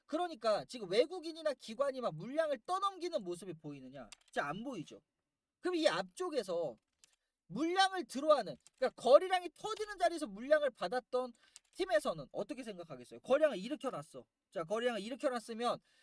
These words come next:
그 다음 모습 어떻게 되느냐? 기관계 애들이 비집고 들어온 게 지금 눈에 보이실 거예요. 기관계 애들이 계속 비집고 들어온 자리가 지금 요 자리거든요. 그럼 요 자리는 뭐야? 지금 이 자리에서 지금 기관계 애들, 애들이 계속 크게 들어와줬다라는 거잖아. 그쵸?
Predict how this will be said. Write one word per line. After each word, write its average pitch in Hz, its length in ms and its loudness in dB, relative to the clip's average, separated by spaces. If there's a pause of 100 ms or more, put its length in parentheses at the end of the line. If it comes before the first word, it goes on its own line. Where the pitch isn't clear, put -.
(160)
그 262 120 -4
다음 339 220 8
모습 240 240 -4
어떻게 226 220 -2
되느냐? 202 340 -6 (360)
기관계 339 600 4
애들이 247 260 -2 (120)
비집고 240 320 -8
들어온 220 320 -6
게 208 100 -6
지금 185 260 -10
눈에 190 200 -8
보이실 202 380 -12
거예요. 135 300 -6 (200)
기관계 269 480 0
애들이 214 200 -8
계속 302 360 -10
비집고 226 320 -10
들어온 220 260 -10
자리가 180 300 -2
지금 165 240 -10
요 156 120 -4
자리거든요. 170 580 -6 (260)
그럼 277 140 -14
요 196 120 -6
자리는 269 340 -2
뭐야? 143 220 -6
지금 254 200 -12
이 202 120 -12
자리에서 262 400 2
지금 180 180 -14
기관계 208 420 -8
애들, 151 180 -12 (100)
애들이 196 320 -8 (260)
계속 254 220 -8
크게 330 180 -6
들어와줬다라는 240 800 2
거잖아. 135 340 -10 (1000)
그쵸? 233 340 -2